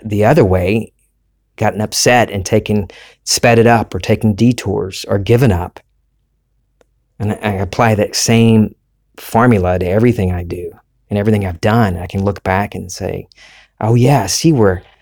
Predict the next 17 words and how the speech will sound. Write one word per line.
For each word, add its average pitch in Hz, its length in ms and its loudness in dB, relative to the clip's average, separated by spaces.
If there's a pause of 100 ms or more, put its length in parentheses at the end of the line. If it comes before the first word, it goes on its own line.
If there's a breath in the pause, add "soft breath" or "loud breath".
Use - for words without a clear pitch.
(160 soft breath)
I 107 120 2
gave 110 300 2
up 98 360 0
and 95 120 -4
I 95 80 -2
detoured 98 680 -4 (800)
and 101 80 -2
I 98 40 0
lost 104 360 0
hope." - 360 -4 (1300)
And 123 320 4
I 92 120 2
can 92 140 -4
see 107 360 0
where 104 340 2
I 101 120 -4
didn't 98 480 -2